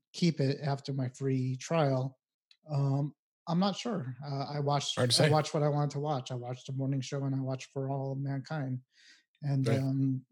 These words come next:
Speaker 1: you know, I, I guess I could start something else, but, you know, it's, instead of C, we watched, uh, The Witcher. We just finished The Witcher, which is, uh, great on Netflix. Uh,
Speaker 2: Mm-hmm.
Speaker 1: so,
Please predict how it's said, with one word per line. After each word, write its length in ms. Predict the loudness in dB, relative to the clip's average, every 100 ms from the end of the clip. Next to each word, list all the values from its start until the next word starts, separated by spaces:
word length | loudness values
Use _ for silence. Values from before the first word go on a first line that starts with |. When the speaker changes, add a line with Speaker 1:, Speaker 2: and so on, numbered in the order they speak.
| -6
Speaker 1:
you 140 | -4
know, 80 | -2
I, 360 | -4 -4 -6 -8 -12 _ _ _ -16 -10
I 40 |
guess 300 | -4 -2 0
I 40 | -2
could 120 | -4
start 320 | -6 -8 -8 -14 _
something 360 | -10 -8 -6
else, 260 | -6 -6 -8
but, 240 | -8 -8 -8 _
you 60 | -4
know, 300 | -2 -2 -4
it's, 300 | -4 -6 -10 -4
instead 300 | -2 2 2
of 80 | 2
C, 260 | 2 0 0
we 100 | 0
watched, 440 | -2 -2 -2 -2
uh, 140 | -2
The 100 | 0 0
Witcher. 480 | 0 0 -4 -6 -4
We 80 | -2
just 240 | -2 0
finished 280 | -2 0 -2
The 80 | -4
Witcher, 420 | -4 -4 -2 -2
which 200 | -4 -4
is, 180 | -4 -2
uh, 200 | -2 -2 -6 -4
great 280 | -2 -2 _ _
on 120 | -4 -2
Netflix. 540 | -4 -4 -8 -6 -6
Uh, 200 | -2 -2 -4 -12 -16 -16 -16 -16
Speaker 2:
Mm-hmm. 80 | -16 -16 -4
Speaker 1:
so, 480 | 8 10 10 8